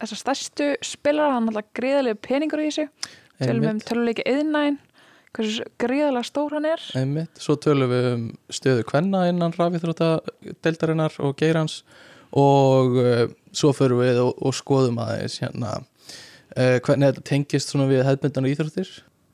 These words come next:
Speaker 1: Við ræðum líka Tík sem er tölvuleikasamfélag íslenskra kvenna.
Speaker 2: Já. Og, eh, já, ég held, og svo tölum við aðeins um framtíð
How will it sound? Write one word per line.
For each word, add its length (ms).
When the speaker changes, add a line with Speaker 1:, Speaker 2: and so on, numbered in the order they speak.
Speaker 1:
Við 140
ræðum 240
líka 500
Tík 460
sem 220
er 100
tölvuleikasamfélag 680
íslenskra 320
kvenna. 240
Speaker 2:
Já. 120
Og, 640
eh, 220
já, 280
ég 280
held, 160
og 60
svo 100
tölum 240
við 80
aðeins 140
um 80
framtíð 520